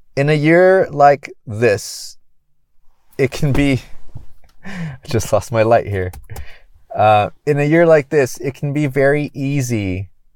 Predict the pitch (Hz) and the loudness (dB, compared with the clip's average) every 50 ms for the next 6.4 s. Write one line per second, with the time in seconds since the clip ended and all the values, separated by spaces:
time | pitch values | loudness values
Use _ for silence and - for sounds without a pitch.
0 | _ _ _ - - - - 123 117 117 117 113 110 110 107 107 - - _ _ | _ _ _ -16 -10 -4 -2 0 2 2 2 0 0 0 -2 -4 -6 -10 _ _
1 | _ _ - - 131 123 117 110 - - 127 113 107 120 120 117 107 98 - _ | _ _ -8 -4 -2 -2 -2 -4 -6 -6 -6 -4 0 2 4 4 4 2 0 _
2 | _ _ - - _ _ _ _ _ - - - - _ _ _ - - - - | _ _ -20 -20 _ _ _ _ _ -20 -20 -20 -20 _ _ _ -20 -20 -20 -20
3 | - - _ _ _ _ _ _ _ _ _ _ _ _ _ _ _ _ _ _ | -20 -20 _ _ _ _ _ _ _ _ _ _ _ _ _ _ _ _ _ _
4 | _ _ _ - - - _ _ _ _ - - - - - - - - - - | _ _ _ -20 -20 -20 _ _ _ _ -18 -16 -14 -14 -16 -16 -20 -20 -20 -20
5 | _ _ _ _ - 127 123 120 113 - 123 113 110 107 104 101 98 95 104 92 | _ _ _ _ -4 -2 -2 -2 0 0 -2 -2 -2 -4 -4 -6 -4 -4 -2 -2
6 | 80 73 - - - - - | -2 -4 -6 -10 -14 -18 -20